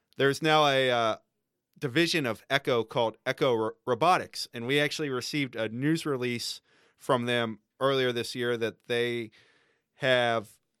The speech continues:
developed some autonomous mowers for sports turf and practice ranges. And in addition to the autonomous mower, they have an autonomous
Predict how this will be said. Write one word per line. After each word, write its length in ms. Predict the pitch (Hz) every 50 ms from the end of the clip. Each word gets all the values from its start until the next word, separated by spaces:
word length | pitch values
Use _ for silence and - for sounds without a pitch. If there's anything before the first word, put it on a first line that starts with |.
| _
developed 580 | 113 131 117 101 127 135 139 135 135 131 - -
some 360 | - - 143 123 120 120 120
autonomous 840 | - 113 - - - 131 135 135 131 127 127 123 - - - - - _ _ _ _ _ _ _ _ -
mowers 720 | 117 123 135 139 143 143 135 131 127 123 120 113 - - - _ _ _ _ _ _ _
for 680 | _ - - - 139 127 120 117 113 110 110 104 - _ _ -
sports 420 | - - - 147 151 151 - -
turf 540 | - 160 143 139 135 131 - - - _ _ _ _ _ _ _ _ _ _ _ -
and 480 | 120 127 123 117 117 113 110 104 104 101 _ _ _
practice 380 | - - 175 202 - - - -
ranges. 480 | 98 92 87 80 71 69 78 - - _
And 120 | - 123 120
in 180 | 117 120 123
addition 360 | 127 123 165 185 180 - 175 143
to 100 | 151 147
the 100 | 135 127
autonomous 580 | 113 - 147 135 135 135 127 123 117 - - -
mower, 460 | 139 156 196 214 156 117 110 113 113
they 140 | 113 113 117
have 120 | 117 120
an 60 | 117
autonomous 540 | 117 - - 135 135 131 131 127 123 - -